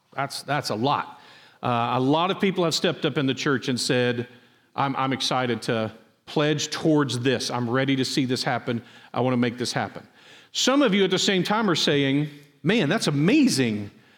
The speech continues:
Wasn't the goal, like, six and a half million?" That looks like about a third of that. Let me, one, let me help with that. Remember, also, there was a million and a, one point two million that was already in place that people had been giving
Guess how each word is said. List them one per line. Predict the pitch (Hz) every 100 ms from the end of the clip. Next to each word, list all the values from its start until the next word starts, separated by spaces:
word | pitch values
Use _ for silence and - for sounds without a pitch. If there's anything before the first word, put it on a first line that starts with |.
| _ _ -
Wasn't | 143 240 320 359
the | 330
goal, | 208 202 233 220
like, | 170 147
six | - - - - 170 233 285 285 285 -
and | 220
a |
half | 208 262 262
million?" | 262 285 320 320 - _ _ _ _ _ _ -
That | 233
looks | 285 285
like | 285 247
about | 226 175
a |
third | 170 320 233
of | 135
that. | 123 90 - - _ 127
Let | 175
me, | 151
one, | 233 220 175 185
let | 156
me | 175
help | 196 226
with | 185
that. | 139 139 - - - _ -
Remember, | 143 202 269 196 -
also, | 208 254 - 190
there | 160 160
was | 139
a | 151
million | 151 196 254 233 233
and | 165 160
a, | 147 - 156 160 156 190
one | 226 262
point | 240 -
two | 220
million | 196 180 151
that | 170
was | 170
already | - 180 208 220 185 190 202 208 202 190
in | 190 185
place | - 190 180 131 123 -
that | 143 -
people | 170 156
had | 143 143 135
been | 127
giving | 120 185 139 123 127